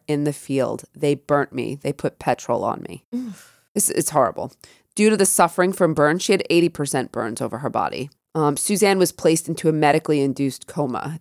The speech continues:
Speaker 1: The extent of her burns were so severe that her mother and stepfather were unable to recognize her. And the only way they were able to identify her was by a partial fingerprint from her thumb.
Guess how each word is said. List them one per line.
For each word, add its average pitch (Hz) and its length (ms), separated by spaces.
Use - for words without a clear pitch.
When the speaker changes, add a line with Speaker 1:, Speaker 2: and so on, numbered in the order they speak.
Speaker 1:
The 165 180
extent 196 640
of 170 200
her 160 120
burns 156 380
were 147 80
so 160 300
severe 147 480
that 139 200
her 156 100
mother 151 260
and 143 160
stepfather 147 520
were 131 280
unable 143 480
to - 180
recognize 117 680
her. 85 240
And 165 140
the 175 80
only 175 160
way 160 140
they 147 140
were 143 260
able 151 280
to - 160
identify 147 540
her 175 220
was 147 200
by 135 360
a - 80
partial 143 500
fingerprint 127 580
from 123 160
her 139 120
thumb. - 380